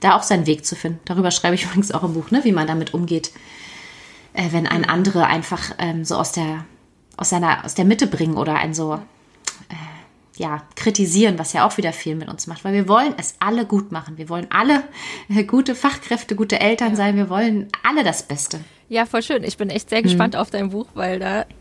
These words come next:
Speaker 2: total viel drinstecken muss. Also, ähm, ich finde jetzt schon in dem Gespräch, ich überleg grad schon so im Hintergrund, wie nenne ich diese Podcast-Folge, weil da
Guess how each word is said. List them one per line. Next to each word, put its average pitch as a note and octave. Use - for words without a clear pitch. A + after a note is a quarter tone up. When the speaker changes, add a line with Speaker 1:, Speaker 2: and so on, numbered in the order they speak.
Speaker 2:
total C4
viel C#4
drinstecken C4+
muss. F#3+
Also, F#3+
ähm, G3
ich G#3+
finde A3
jetzt G3+
schon G3
in G3
dem G3
Gespräch, A3
ich -
überleg G3+
grad A#3+
schon G#3
so G#3
im F#3+
Hintergrund, G#3+
wie D#3+
nenne C#4
ich D4
diese G#3+
Podcast-Folge, F#3
weil F#3+
da G3+